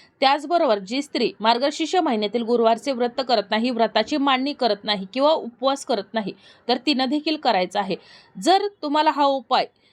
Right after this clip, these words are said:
मार्गशीर्ष महिन्यातील प्रत्येक दिवशी जर करता आला,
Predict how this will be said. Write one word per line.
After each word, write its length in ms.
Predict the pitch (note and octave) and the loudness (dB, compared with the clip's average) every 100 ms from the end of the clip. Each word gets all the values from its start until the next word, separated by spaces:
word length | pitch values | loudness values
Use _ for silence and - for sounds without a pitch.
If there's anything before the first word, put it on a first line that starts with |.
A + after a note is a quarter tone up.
| _ | _
मार्गशीर्ष 680 | A3 B3+ C#4 E4+ - F#4 G4+ | 0 0 2 -6 -2 -2 2
महिन्यातील 520 | G4 D#4+ A#3 A3+ C4 - | 2 2 2 0 -2 -2
प्रत्येक 420 | D4+ D4+ - F#4+ | -2 -2 -2 0
दिवशी 280 | E4 D#4+ D#4 | 0 0 -2
जर 160 | B3 C#4 | -2 -2
करता 380 | - B3 - B3+ | 2 0 2 -2
आला, 400 | - C#4 A3+ | 2 0 2